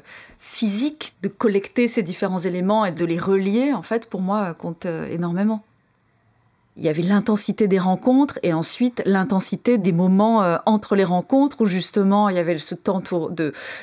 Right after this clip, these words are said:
de processer finalement ce qui m'avait été dit. On rencontre quelqu'un qu'on ne connaît pas, qu'on n'a jamais vu dans un endroit inconnu. On se serre la main et je peux lui demander de manière tout à fait, euh, directe, « Est-ce que vous avez peur de la mort ? »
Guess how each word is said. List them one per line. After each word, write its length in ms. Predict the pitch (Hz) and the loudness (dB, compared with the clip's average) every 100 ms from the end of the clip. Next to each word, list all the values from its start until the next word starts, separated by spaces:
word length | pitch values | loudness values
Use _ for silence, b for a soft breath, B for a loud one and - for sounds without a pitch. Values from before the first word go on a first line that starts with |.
| B | B
de 60 | |
processer 800 | 170 - 226 - 220 - 240 226 - B | -8 0 0 2 0 2 2 0 -4 B
finalement 400 | - 220 190 190 | 2 2 2 0
ce 60 | 190 | -2
qui 100 | 196 | 0
m'avait 240 | 185 165 | 0 0
été 200 | 165 180 | 0 -2
dit. 440 | 170 190 240 285 311 B B B - | -2 0 2 2 0 B B B -8
On 80 | 170 | -4
rencontre 480 | 185 - 208 - | -2 0 0 0
quelqu'un 320 | 233 175 233 202 | 0 2 2 0
qu'on 160 | 180 | 0
ne 420 | 175 170 165 165 | 0 0 0 0
connaît 280 | 165 175 170 | 0 0 0
pas, 260 | 170 254 - | 0 -2 -2
qu'on 100 | - | -2
n'a 160 | 185 175 | 0 0
jamais 280 | 170 175 175 | 0 0 0
vu 240 | 170 247 285 | 0 0 0
dans 180 | 180 | -2
un 80 | 170 | -2
endroit 320 | 165 170 160 | 0 0 0
inconnu. 540 | 180 170 180 180 254 339 B B B B B | -2 0 0 2 2 0 B B B B B
On 80 | |
se 160 | 175 185 | -4 -2
serre 240 | - 202 | -2 0
la 120 | 196 175 | 2 2
main 380 | 185 240 294 - | 2 4 2 0
et 80 | 220 | -2
je 140 | 160 | -2
peux 100 | - | -2
lui 140 | 208 190 | 0 2
demander 340 | 180 180 214 | 2 2 4
de 60 | 240 | 4
manière 260 | 190 180 | 2 -2
tout 160 | 170 - | -4 -2
à 80 | 190 | -2
fait, 320 | - 247 233 | 2 4 4
euh, 340 | 190 160 147 - B B B | 4 2 0 -4 B B B
directe, « 520 | 202 196 214 269 202 | 0 4 2 2 0
Est-ce 200 | 165 - | -2 0
que 60 | |
vous 180 | 208 190 | 0 0
avez 160 | 175 170 | 0 0
peur 220 | 170 202 | 0 0
de 60 | 190 | 2
la 80 | |
mort ? » 340 | 202 285 311 | 2 2 0